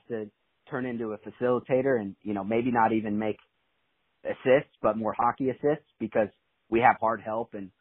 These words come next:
rotate aggressively to the first pass. Like, we wanna make sure that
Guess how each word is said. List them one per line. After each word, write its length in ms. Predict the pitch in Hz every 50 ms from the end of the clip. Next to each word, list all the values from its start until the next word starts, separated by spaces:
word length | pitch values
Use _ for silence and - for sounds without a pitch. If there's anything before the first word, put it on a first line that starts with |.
| _ _ -
rotate 360 | 117 113 107 - 127 117 104
aggressively 540 | 107 90 104 104 104 - - 101 101 110 107
to 100 | 101 101
the 80 | 95 - -
first 220 | 113 107 - _
pass. 260 | - 117 120 127 135 - _ _ _ _ _ _ _ _ -
Like, 140 | 104 -
we 120 | 131 147 160
wanna 220 | 165 165 151 135
make 200 | 127 131 131 120 - - -
sure 180 | 139 135 131
that 220 | 113 113 104 107